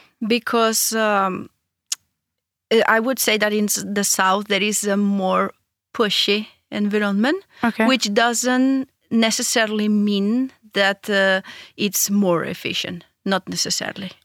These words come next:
Speaker 2: Okay.
Speaker 1: So that's something that caught my attention. I surprised myself. I, I, I, I found myself, uh,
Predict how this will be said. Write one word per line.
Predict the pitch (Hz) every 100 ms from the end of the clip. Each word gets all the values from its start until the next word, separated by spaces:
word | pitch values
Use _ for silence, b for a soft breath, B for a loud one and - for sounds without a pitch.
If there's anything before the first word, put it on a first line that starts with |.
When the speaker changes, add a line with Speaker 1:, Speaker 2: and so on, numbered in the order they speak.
| 208
Speaker 2:
Okay. | - 175 165 -
Speaker 1:
So | - - 233 226
that's | 233 -
something | 202 202 196
that | 185 -
caught | 180 185
my | 185
attention. | 180 185 185 196
I | 185
surprised | 233 311 - 254 247
myself. | 247 220 - 190 196 320 - - _ b b b b -
I, | 233 - 233 -
I, | 226
I, | 220 - - 233
I |
found | - - 269 277 262 233
myself, | 226 214 - 196 214 220
uh, | 220 214 208